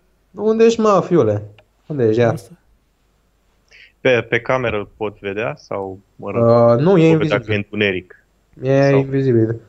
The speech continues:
Speaker 1: Deci tu poți să dai o lumină așa. Deci camera are night vision, dar, uh, nu poți vedea nimic, nu este nimeni acolo.
Speaker 2: Ar fi putut să folosească asta, adică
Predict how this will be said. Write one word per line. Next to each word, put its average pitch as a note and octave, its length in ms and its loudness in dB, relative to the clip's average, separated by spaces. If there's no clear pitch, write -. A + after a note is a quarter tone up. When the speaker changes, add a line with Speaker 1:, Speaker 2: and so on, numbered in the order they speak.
Speaker 1:
Deci B2+ 160 0
tu - 80 -14
poți G3 240 2
să E3 440 4
dai D#3 280 2
o D3+ 100 4
lumină C#3 420 -2
așa. B2+ 760 0
Deci C3 320 -2
camera F#3+ 440 -2
are F#3 180 0
night D3+ 460 -2
vision, D#3+ 400 -2
dar, D3+ 280 2
uh, C#3+ 320 -4
nu D#3+ 80 -8
poți D#3 200 0
vedea D3 180 2
nimic, C3+ 280 -2
nu B2+ 100 -2
este B2+ 200 -6
nimeni A2+ 200 -4
acolo. G#2 380 -2
Speaker 2:
Ar D#3 140 -12
fi F#3+ 120 -10
putut F#3+ 200 -16
să - 100 -10
folosească G3 500 -10
asta, B2 520 -8
adică C#3 320 -10